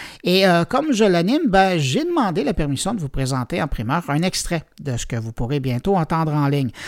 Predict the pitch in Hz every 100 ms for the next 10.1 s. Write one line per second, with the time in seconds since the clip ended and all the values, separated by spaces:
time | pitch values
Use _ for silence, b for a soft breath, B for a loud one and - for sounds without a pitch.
0 | B 160 165 147 208 - 220 208 226 240
1 | 170 185 214 254 214 202 170 220 175 -
2 | 180 175 165 156 175 185 147 - - 131
3 | - 233 277 247 B B - 147 226 214
4 | 202 349 311 247 190 285 - 247 208 196
5 | 165 - 196 147 135 156 151 135 - 190
6 | 240 180 - 165 165 151 117 113 110 123
7 | - 131 - 240 247 B B - 220 240
8 | 233 208 180 170 190 247 - 139 135 214
9 | 180 151 135 76 110 - _ _ 123 147
10 | 120